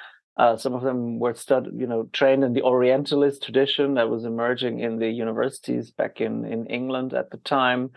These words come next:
So, you know, to study the, the religion and, and, and, and, and, and culture sort of, of the Orient. Um, and in that vein, they said, "Well, there's Sunnis and Shias, and they're also, so we have to have a different legal system for both of them."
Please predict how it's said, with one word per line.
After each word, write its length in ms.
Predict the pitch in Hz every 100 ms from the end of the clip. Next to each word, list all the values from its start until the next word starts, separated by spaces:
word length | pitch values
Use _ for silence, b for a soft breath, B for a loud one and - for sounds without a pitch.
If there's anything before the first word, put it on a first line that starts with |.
| B B _
So, 220 | - 120
you 120 | 117
know, 140 | 127 113
to 100 | 113
study 520 | - 131 120 123 117
the, 240 | 113 107 95
the 80 |
religion 480 | 107 113 127 123 117
and, 220 | 107 110
and, 200 | - 104 -
and, 220 | 107 98
and, 200 | 107 101
and, 160 | 101 95
and 200 | 101 107
culture 480 | - 123 123 - 120
sort 200 | 123 113
of, 140 | 107 -
of 220 | 113 113
the 100 | 120
Orient. 760 | 117 131 127 127 131 151 151 - B B B B -
Um, 320 | 127 120 123
and 140 | 139 151
in 120 | 139
that 220 | 160 175
vein, 440 | 139 160 165 165
they 160 | 147 143
said, 180 | 160 147
"Well, 220 | 143 135
there's 280 | 139 127 123
Sunnis 400 | 160 151 151 143
and 140 | 123
Shias, 560 | 120 156 139 135 139 139
and 180 | 123 120
they're 160 | 117
also, 540 | 123 123 - 123 123 123
so 240 | - 123
we 120 | 127
have 200 | 135 135
to 80 | -
have 160 | 139 139
a 140 | 139
different 400 | 139 - 147 139
legal 260 | 143 143 151
system 380 | 147 139 143
for 120 | 135 139
both 240 | 139 151
of 120 | 170
them." 280 | - - 131